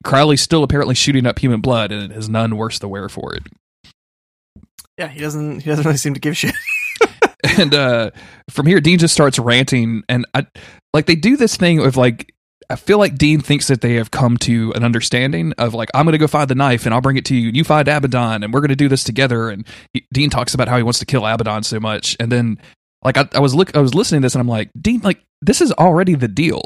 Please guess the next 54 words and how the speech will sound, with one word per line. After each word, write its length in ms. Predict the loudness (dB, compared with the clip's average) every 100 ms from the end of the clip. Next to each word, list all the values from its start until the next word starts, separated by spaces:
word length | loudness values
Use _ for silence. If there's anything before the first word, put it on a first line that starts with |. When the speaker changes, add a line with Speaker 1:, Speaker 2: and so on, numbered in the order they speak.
| -6
Speaker 1:
Like, 120 | -4
the, 100 | -2
you 160 | 2 2
guys 220 | 4 4
have 100 | 4
already 240 | 6 6 6
Speaker 2:
Yeah. 60 |
Speaker 1:
decided 440 | 4 4 6 6 4
to 60 | 4
do 200 | 6 6
this." 240 | 4 4
Like, 200 | 2 2
Speaker 2:
<laughs> 440 | 0 -4 -2 -4 2
Speaker 1:
you 60 |
know, 140 | 2 4
confirming 640 | 2 2 2 4 4 4
it 100 | 4
with 120 | 2
a 80 | 2
handshake 520 | 4 4 4 2 2
doesn't 320 | 2 0 0 0
re-, 100 | 0
necessarily 520 | 0 0 0 2 0
change 640 | 0 0 0 0 0 0
things, 320 | 0 -2 -2 0
but 120 | 2
I, 80 | 2
but 140 | 2 2
I 60 |
also 220 | 4 2 2
recognize, 460 | 2 2 2 2
like, 200 | 0 -4 0
Dean's 240 | 2 2
a 40 | 2
little 160 | -2
fucked 280 | -2 -4 -4
up 160 | -10 -10
right 160 | -10 -8
now, 160 | -8
right? 260 | -6 -6 -8 _ _ -8
Speaker 2:
Yeah, 240 | -2 -2 -4 _ -8
yeah, 180 | -6 -6
he 140 | -6
is 100 | -6
kinda 300 | 0 2 2
trying 260 | 2 2 2
to 40 |
find 260 | 2 0 -2
his 160 | -6
feet 320 | -6 -6 -8 -12 _ -10
in 140 | -8
all 160 | -4 -6
of 100 | -6
this, 300 | -10 -10